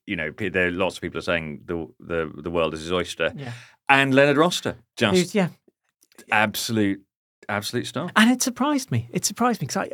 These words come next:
Speaker 2: I think of him as a sitcom actor or as a, you know,
Speaker 1: Yeah.
Speaker 2: as a, a, or a slightly, you know, a slightly dark tone sitcom in some ways at times. But, um, but yeah, it's just a great <laughs> performance.
Speaker 1: Not massively far, in a sense, from those characters.
Speaker 2: Yes.
Speaker 1: But maybe those characters in a different,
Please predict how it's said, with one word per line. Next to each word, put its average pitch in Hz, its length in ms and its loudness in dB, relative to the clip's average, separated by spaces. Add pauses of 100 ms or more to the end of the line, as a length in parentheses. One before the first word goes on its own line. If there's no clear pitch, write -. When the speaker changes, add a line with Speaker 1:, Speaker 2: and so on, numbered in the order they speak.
Speaker 2:
I - 40 -6
think 202 240 0
of - 60 -14
him 180 100 -2
as 160 100 -4
a - 20 -6
sitcom 143 440 -6
actor 120 260 -8
or 139 180 -4
as 143 100 -6
a, 151 160 -4
you 156 80 -2
know, - 60 8
Speaker 1:
Yeah. 151 120 10
Speaker 2:
as 123 100 2
a, 151 40 4
a, 139 320 0 (760)
or 156 80 4
a - 20 6
slightly, 170 300 4
you 147 60 6
know, 139 80 6
a 123 40 2
slightly 156 480 4
dark 123 400 2
tone 143 320 2
sitcom 120 460 -4
in 110 80 -4
some 135 220 -2
ways 113 320 -6
at - 60 -16
times. 120 300 -6
But, 160 200 0
um, 143 420 2 (500)
but 196 100 -6
yeah, 202 60 -4
it's - 160 -8
just 165 180 -10
a 160 40 -14
great 123 360 -12
<laughs> - 0 -
performance. - 640 -2
Speaker 1:
Not 202 200 4
massively 175 720 4
far, 101 560 4
in 104 100 0
a 87 40 0
sense, 85 320 2
from 104 240 2
those 95 220 6
characters. 92 560 0
Speaker 2:
Yes. 127 440 -2
Speaker 1:
But 120 260 4 (600)
maybe 131 260 4
those 123 220 6
characters 110 500 2
in 107 80 4
a 104 60 4
different, 98 480 -2